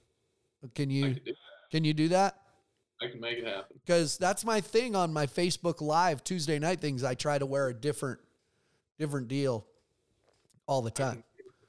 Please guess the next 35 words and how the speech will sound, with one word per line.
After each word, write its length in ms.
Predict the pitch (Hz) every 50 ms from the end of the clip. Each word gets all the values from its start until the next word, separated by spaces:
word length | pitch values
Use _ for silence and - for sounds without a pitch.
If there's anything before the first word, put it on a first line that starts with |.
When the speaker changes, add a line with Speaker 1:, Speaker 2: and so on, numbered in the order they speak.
| _ _ - - - _ _ _ _ _ _
Speaker 1:
You 140 | 127 127 113
can 80 | 139
make 180 | 135 127 127 120
it 60 | 120
happen? 340 | 120 120 120 123 160 165 156 - - _ _
Do 80 | - 160
you 120 | 165 156
have 140 | 165 156 135
connections 520 | - 156 143 143 156 151 - 196 190 170
there 180 | 180 208 202 202
still? 320 | - - - 196 220 214 - - _ _ - - - - - - _ - - -
Speaker 2:
Yeah, 300 | 131 151 190 226 220 - -
yeah, 320 | - 131 147 160 165 165 170
I 40 |
know 140 | 175 175 175
some 300 | 170 170 - 175 160 160
of 100 | 156 151
the, 240 | 139 135 131 123 123 - _ -
uh, 300 | - 120 120 117 113 107 101 - - _ _ _ _ - - - -
student 340 | - - - 143 135 131 120
bodies 420 | 113 123 123 127 127 127 127 123 -
still, 300 | - 127 123 127 127 123
and 100 | 123 120
then 140 | 117 117
one 140 | 120 120 123
of 60 | 117
my 360 | 117 113 110 107 107 107 101 - - _ 123
good 200 | 123 117 113 -
friends, 360 | - 123 120 120 123 120 117
she's 240 | - - 127 120 117
actually 460 | 120 110 110 113 - - - 107 104
one 160 | 104 107 110 107
of 80 | 101
the, 380 | 104 101 101 - - - - - - _ _ -
the 340 | - - - - - - -